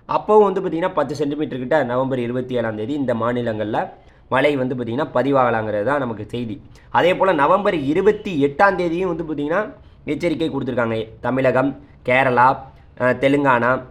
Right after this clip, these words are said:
ஆந்திரா பகுதிகளுக்கு மஞ்சள் எச்சரிக்கை கொடுத்திருக்காங்க அப்படிங்கிற ஒரு செய்தியை சொல்லிக்கிறோம். அதனால வந்து பாத்தீங்கன்னா, அந்த நிகழ்வு நம்மளுடைய தமிழகத்துக்கு நெருக்கமா வரப்போறனால தான் இந்த ஒரு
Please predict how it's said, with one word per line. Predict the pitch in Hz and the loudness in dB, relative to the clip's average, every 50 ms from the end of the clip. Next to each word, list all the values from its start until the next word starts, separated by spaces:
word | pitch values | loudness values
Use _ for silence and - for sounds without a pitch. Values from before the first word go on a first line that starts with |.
| - - | -4 0
ஆந்திரா | 113 131 139 147 147 139 131 | 2 2 4 4 4 2 2
பகுதிகளுக்கு | 110 120 120 110 113 113 113 120 113 117 180 170 | 2 0 -2 -2 -2 -4 -4 -4 -4 -4 -4 -2
மஞ்சள் | 135 127 135 135 143 139 | -2 -2 0 0 0 0
எச்சரிக்கை | 131 113 123 110 107 107 127 | -2 -2 -4 -8 -6 -6 -6
கொடுத்திருக்காங்க | 123 123 113 110 113 107 101 101 95 92 - - - - - - - - | -6 -6 -8 -8 -6 -4 -4 -4 -4 -6 -10 -14 -18 -20 -20 -10 -2 0
அப்படிங்கிற | 127 135 139 143 139 131 | 2 2 2 2 2 2
ஒரு | 127 120 | 0 0
செய்தியை | 120 127 131 139 135 139 127 | -2 -4 -4 -2 -2 -2 -4
சொல்லிக்கிறோம். | 127 120 117 117 113 120 147 202 - - - - - - - | -4 -6 -6 -2 0 2 2 2 0 -4 -16 -20 -20 -14 -6
அதனால | - 123 139 156 156 165 180 190 | -2 0 2 4 4 4 4 4
வந்து | 175 165 165 139 | 4 2 2 -2
பாத்தீங்கன்னா, | 131 135 147 147 151 165 175 165 143 113 - - - - | -4 -4 -4 -2 0 0 2 2 0 0 -4 -10 -14 -8
அந்த | - 120 123 120 127 120 | -6 -4 0 0 0 0
நிகழ்வு | 120 127 139 151 180 175 151 165 190 | 0 0 2 2 2 2 2 0 -2
நம்மளுடைய | 190 165 147 143 135 139 131 | -2 0 0 0 -2 -2 -2
தமிழகத்துக்கு | 131 135 131 147 160 165 160 156 156 131 131 | -2 -2 -2 0 2 2 0 0 -2 -4 -4
நெருக்கமா | 127 127 131 143 147 147 143 139 127 | -2 -2 -2 -2 -2 -2 -2 -2 -2
வரப்போறனால | 120 123 131 113 135 139 127 120 120 117 117 113 | -2 -2 -4 -4 -4 -4 -2 -2 -2 -2 -4 -2
தான் | 117 139 180 208 - - - - - _ _ - | -2 -2 -4 -4 -6 -12 -20 -20 -20 _ _ -6
இந்த | 135 139 147 151 147 | -4 -2 0 2 2
ஒரு | 139 139 131 | 2 2 2